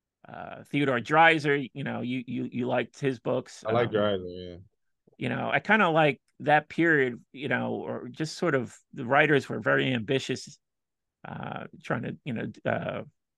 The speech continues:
Speaker 1: Sinclair Lewis, right? I mean, uh, some of those guys. Um,
Speaker 2: Any, any scenario where men are always having their hats blocked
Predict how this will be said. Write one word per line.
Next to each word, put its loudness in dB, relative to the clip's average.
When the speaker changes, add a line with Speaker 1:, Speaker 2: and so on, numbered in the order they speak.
Speaker 1:
Sinclair 0
Lewis, 4
right? -2
I -6
mean, -6
uh, -8
some -2
of -6
those 0
guys. -6
Um, -8
Speaker 2:
Any, -2
any 0
scenario 4
where 6
men 4
are 2
always 2
having 2
their 2
hats 0
blocked 0